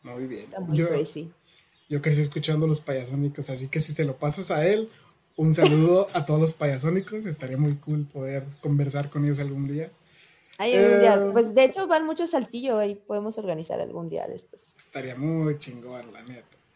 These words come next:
Speaker 1: ¿Y qué más te iba a preguntar? ¿Algún escritor que tú sigas así mucho, que te guste mucho su, su obra literaria?
Speaker 2: Tengo varios. Y te voy a contar una experiencia chida,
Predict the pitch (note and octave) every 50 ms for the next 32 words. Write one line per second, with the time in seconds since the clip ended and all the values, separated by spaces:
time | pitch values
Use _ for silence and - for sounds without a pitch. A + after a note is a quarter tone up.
0 | _ _ _ - - - _ _ _ _ _ _ _ _ - - E3 F#3 F#3+ G3
1 | G3+ - - E3 D#3+ D#3+ E3 D#3+ - G#3 G3+ - F3+ D#3+ C#3 C3+ C3 B2+ - D3+
2 | D3 D3 C#3 B2 - - _ _ _ - - - - E3+ E3 D#3 D#3 D#3+ F3+ G#3
3 | - - - F3 D3+ C#3+ - D#3+ D#3+ E3+ F3+ F#3 F#3 F#3 - _ _ _ _ _
4 | _ _ _ _ - D#3+ C#3+ - - D3+ D3 D3+ D#3 D#3+ E3+ E3+ E3+ E3 D3 -
5 | - E3 D#3+ E3+ - D#3+ D#3 D#3+ D3+ D#3 D#3 D3 - F3 - D#3+ D3+ C#3 C#3 C#3
6 | - D3+ D3+ D3 C#3+ - D#3+ D3+ D3+ C#3+ C3+ C3+ - - D3 C#3 C#3 C#3 D3+ D#3
7 | D#3 D#3 D#3 C3 C3 C3+ D#3 E3 E3 - _ _ _ _ _ _ _ _ _ _
8 | _ _ _ _ _ - G#3 C4 C4 D4 D#4+ D4 A3+ F#3 - - - - _ _
9 | _ _ _ _ _ _ _ _ _ - G#3+ G3 A3+ A3 A3 A3 B3+ C4+ A#3 B3
10 | A#3+ A#3+ B3 A#3+ - - G3 F#3+ F#3+ F#3 G#3 F#3+ - - F#3 D#3 D#3 -